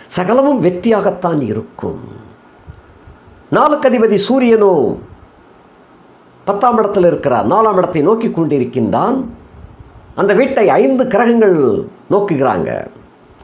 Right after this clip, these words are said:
சூரியன், செவ்வாய், புதன், வியாழன், சனி, ஐந்து பேர் நோக்குறாங்க. பெரிய அரசாளும் யோகம் வந்து சேரும். அல்லங்கில் புதையல், புதையலுக்கு ஒப்பான ஒரு யோகத்தை கிடைக்கப்பெறக்கூடிய ஒரு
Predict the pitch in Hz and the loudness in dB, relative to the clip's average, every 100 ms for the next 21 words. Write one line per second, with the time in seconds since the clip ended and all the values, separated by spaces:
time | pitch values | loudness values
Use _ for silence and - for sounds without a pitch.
0 | - - - - - 262 226 190 - 226 | -20 -20 -20 -6 0 4 4 2 2 2
1 | 226 202 175 208 214 185 135 226 233 208 | 2 2 0 0 2 2 2 4 4 2
2 | 151 131 233 185 104 - - 147 196 202 | 0 0 2 2 0 -6 -4 0 0 0
3 | 170 175 202 143 135 - 113 85 - 50 | -2 0 0 0 -4 -4 -6 -6 -10 -14
4 | 50 - - - _ - - - - - | -16 -20 -20 -20 _ -20 -20 -20 -20 -20
5 | - - - - - - - - - - | -20 -20 -20 -20 -20 -20 -20 -20 -20 -20
6 | - 196 269 302 262 156 110 - - - | -4 0 2 4 4 4 0 -2 -2 0
7 | 269 285 285 233 208 - 202 131 - - | 2 4 4 2 2 2 0 -2 -6 -10
8 | - - - 147 175 147 113 95 92 202 | -18 -20 -8 -4 -2 -2 -2 -2 0 -2
9 | 254 - - 147 165 147 139 117 - - | -2 -8 -4 -2 0 2 2 0 -4 -12
10 | - - 170 196 247 262 240 156 196 202 | -14 -4 0 4 4 0 -2 2 4 4
11 | 185 185 139 135 - 262 240 202 160 147 | 2 0 -2 -4 0 2 2 2 0 0
12 | 123 180 185 - 147 135 - - - 135 | 0 0 -2 -4 -4 -2 -4 -6 -4 -4
13 | 135 117 113 107 | -2 -2 0 -2